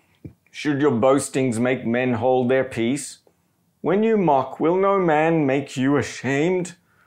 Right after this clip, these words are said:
For you say, 'My doctrine is pure, I am clean in your eyes.' But oh, that God would speak and open his lips against you,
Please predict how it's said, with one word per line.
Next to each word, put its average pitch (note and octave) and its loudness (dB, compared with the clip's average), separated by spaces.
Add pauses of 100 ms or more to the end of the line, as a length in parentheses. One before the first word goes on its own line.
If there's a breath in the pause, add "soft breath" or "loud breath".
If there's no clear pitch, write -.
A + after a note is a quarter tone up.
(120)
For D#3 0
you D3+ 4
say, E3+ 0
'My E3 2
doctrine D3+ 0
is E3+ -2
pure, C3+ -2 (160 loud breath)
I C#3 -2
am D3+ -2
clean F#3 0
in D#3+ 0
your D#3 0
eyes.' D3+ 0 (560 soft breath)
But B2 -2
oh, C#3 4
that A2+ -2
God A#2 0
would G2+ -4
speak A2+ -6
and G#2 -2
open A2 0
his G2+ -4
lips C3 -2
against A2+ -4
you, F#2+ -6